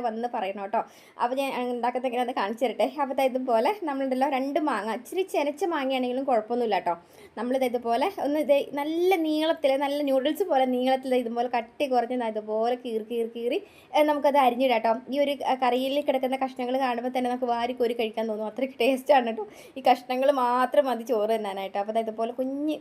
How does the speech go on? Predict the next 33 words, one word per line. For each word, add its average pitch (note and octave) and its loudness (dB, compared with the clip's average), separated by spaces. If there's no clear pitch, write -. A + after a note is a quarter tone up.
ദാ B3 0
ഇതൊക്കെ B3+ -4
കണ്ടില്ലേ, A3 0
നല്ല A#3 -8
നീളത്തിൽ A#3 -4
ഞാനിപ്പോൾ A3 -2
അത് A3 -10
കഷ്ണിച്ച് A#3 -8
ദാ G#3+ 0
ഇതുപോലെ G#3 -8
ഫുൾ B3+ -2
എടുത്ത് A3 -8
മാറ്റി G3+ -6
വെച്ചിട്ടുണ്ട് G#3 -6
കേട്ടോ. G3 0
അപ്പോൾ A#3+ -2
ഇച്ചിരി C#4+ 2
വാടിപ്പോയി C4+ 4
മാങ്ങ A#3 0
എന്ന് B3 2
ഓർത്തിട്ട് A#3 0
ആരും B3 4
ടെൻഷൻ A#3 0
അടിക്കണ്ട, A3+ -2
വാടിപ്പോയ B3+ 2
മാങ്ങയ്ക്ക് A#3 -4
നമുക്ക് A3+ -6
ഇതുപോലെ A3 0
കറിയാക്കി G#3 -4
എടുക്കാം. G3 -4
അപ്പോൾ C4 2
ദാ C4 2
ഇതുപോലെ A#3 4